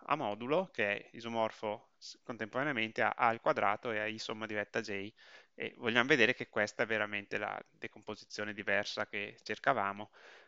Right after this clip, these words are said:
Prima di tutto dobbiamo osservare che questo A modulo è netteriano, ma questo è, è vero perché per ipotesi A è un anello netteriano e quindi A quadro, essendo, eh, una somma di due coppie di un modulo netteriano, è ancora netteriano,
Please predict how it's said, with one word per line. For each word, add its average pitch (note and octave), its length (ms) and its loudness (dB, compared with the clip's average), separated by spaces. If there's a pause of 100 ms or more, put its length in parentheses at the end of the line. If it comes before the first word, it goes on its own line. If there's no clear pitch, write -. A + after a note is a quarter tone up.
(340)
Prima B2+ 180 2
di A#2 100 2
tutto E3 240 0
dobbiamo A#2 240 2
osservare G#2+ 480 2
che A2+ 120 -2
questo G#2 460 -2
A G#2 80 2
modulo A2+ 400 -2
è G#2+ 100 2
netteriano, A2+ 600 0
ma G2+ 220 -6
questo G#2+ 520 -4
è, G#2+ 540 -8
è G#2+ 100 -6
vero G#2+ 280 0
perché G#2+ 460 -2
per G#2+ 140 -2
ipotesi G#2+ 640 -4
A A2+ 240 2 (460)
è - 100 -8
un G#2+ 80 -4
anello G#2+ 320 0
netteriano G#2 800 0 (440)
e G#2+ 380 2
quindi G#2+ 540 -2
A G#2 120 0
quadro, G2 420 -2
essendo, - 800 -12
eh, - 380 -16 (120)
una - 120 -18
somma G2+ 420 -6
di G2+ 240 -12
due A#2 100 -8
coppie G#2 300 -4
di G2+ 160 -8
un A#2+ 240 -14
modulo G#2 400 -8
netteriano, G2+ 540 -4
è G#2 40 -6
ancora G#2 240 -6
netteriano, C3 720 -2